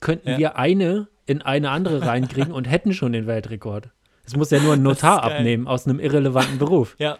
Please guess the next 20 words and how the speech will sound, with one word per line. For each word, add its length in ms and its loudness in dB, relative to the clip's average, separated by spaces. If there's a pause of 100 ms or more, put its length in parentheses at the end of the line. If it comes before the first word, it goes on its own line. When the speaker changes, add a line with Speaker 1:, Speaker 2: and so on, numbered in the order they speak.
Speaker 1:
Okay, 460 -2
das 160 2
ist 120 -4
dein 240 2
Jodel. 360 2 (260)
Ich 200 -4
habe 160 0
den 260 2
alten 300 0
Erfolgsweg, 640 0
der 320 0
mich 280 -2
schon 200 -2
hier 160 0 (160)
in 180 -4
zwei 220 0
null 160 2
Führung 320 0
gebracht 400 -4
hat. 160 -2